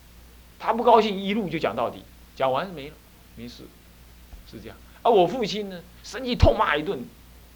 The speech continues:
打一打，这样，哎，也好了。他不会跟这个儿子生闷气或怎么样，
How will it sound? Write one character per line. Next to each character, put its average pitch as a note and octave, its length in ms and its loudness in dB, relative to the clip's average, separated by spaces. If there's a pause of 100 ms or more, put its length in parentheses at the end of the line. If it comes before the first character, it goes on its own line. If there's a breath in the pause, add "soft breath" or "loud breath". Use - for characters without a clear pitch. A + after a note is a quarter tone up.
打 B2 180 2
一 E3 60 2
打， G#2+ 200 -4 (300)
这 C3 80 -12
样， G2 120 -12 (120)
哎， C#3 100 -16 (160)
也 G#2+ 100 -18
好 - 160 -18
了。 - 60 -20 (420 loud breath)
他 A#3+ 140 2
不 E3+ 120 -4
会 G3 180 4 (580)
跟 E3+ 160 0
这 E3 80 -6
个 - 100 -4
儿 A#2+ 160 -4
子 B2 220 -8
生 B2+ 180 -6
闷 A#2+ 300 -10
气 A#2+ 220 -14 (140)
或 G#2+ 100 -14
怎 F#2+ 100 -20
么 F2 180 -20
样， F2+ 80 -20